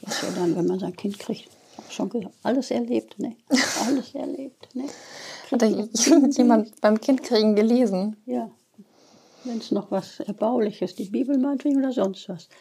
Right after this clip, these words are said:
Speaker 1: aber nicht die Bildzeitung. <laughs> Nicht die Bildzeitung.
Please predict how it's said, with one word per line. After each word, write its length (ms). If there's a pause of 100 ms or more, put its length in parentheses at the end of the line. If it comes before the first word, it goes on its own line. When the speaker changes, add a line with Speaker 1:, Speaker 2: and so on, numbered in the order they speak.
Speaker 1:
aber 140
nicht 180
die 40
Bildzeitung. 800 (260)
<laughs> 260
Nicht 260
die 80
Bildzeitung. 960